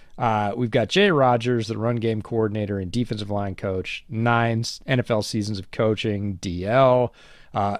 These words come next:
this I found interesting 'cause I didn't even know this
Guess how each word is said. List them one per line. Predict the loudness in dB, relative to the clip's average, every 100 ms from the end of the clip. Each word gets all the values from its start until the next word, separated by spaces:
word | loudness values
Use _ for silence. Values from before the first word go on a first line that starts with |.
| -10
this | -14 -2 4 4 4
I | 0
found | 0 0 0
interesting | -2 -4 -4 -4
'cause | -2
I | -4 -2
didn't | -2 0
even | 0 0
know | 0
this | -2 -2